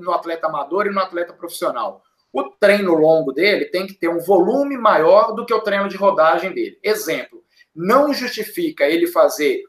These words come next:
um treino no meio de semana de rodagem de dezesseis quilômetros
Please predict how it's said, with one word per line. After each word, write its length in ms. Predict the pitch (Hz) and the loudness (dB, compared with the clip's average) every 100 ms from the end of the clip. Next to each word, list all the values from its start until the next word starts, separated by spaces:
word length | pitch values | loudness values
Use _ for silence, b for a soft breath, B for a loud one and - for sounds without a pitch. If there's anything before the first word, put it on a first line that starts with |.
| _ _ | _ _
um 260 | 170 190 190 | -6 -4 2
treino 400 | 202 190 160 156 | 4 4 2 -2
no 120 | 160 | -4
meio 260 | 160 180 196 | 0 0 0
de 100 | 196 | -2
semana 480 | 196 185 156 131 139 | -2 -2 -2 -2 -4
de 80 | 185 | -2
rodagem 640 | 160 147 170 185 - 147 | 2 4 4 4 4 0
de 120 | 143 185 | -6 -8
dezesseis 680 | - 196 180 - 196 247 - | -2 0 0 2 0 0 -4
quilômetros 800 | 214 160 170 190 240 - - | 0 2 2 -4 -12 -14 -16